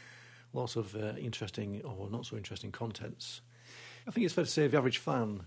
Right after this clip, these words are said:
thinks that these are a bit of a rip-off. Those same fans, of course, will eagerly pay extremely high, um, amounts for gig tickets,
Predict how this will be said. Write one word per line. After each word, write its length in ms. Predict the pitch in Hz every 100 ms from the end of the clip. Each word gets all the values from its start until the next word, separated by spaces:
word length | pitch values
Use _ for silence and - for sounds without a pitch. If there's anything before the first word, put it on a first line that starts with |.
| - -
thinks 200 | 123 117
that 100 | 131
these 160 | 123 127
are 280 | 127 127 -
a 40 |
bit 120 | 131 156
of 60 |
a 40 | 156
rip-off. 640 | 214 - 107 - - - - - - - - -
Those 180 | 190 -
same 180 | 220 151
fans, 260 | 185 170
of 80 | 107
course, 520 | - 110 127 - - - - -
will 240 | 147 147
eagerly 440 | 165 196 139 117 90
pay 480 | 131 117 110 104 - - - - _ _ -
extremely 520 | 151 - 160 170 113
high, 180 | 117 98 - -
um, 580 | 123 113 110 101 - 156 - _ -
amounts 300 | 110 110 -
for 400 | - 113 110 101
gig 180 | 135 -
tickets, 560 | 151 - - - -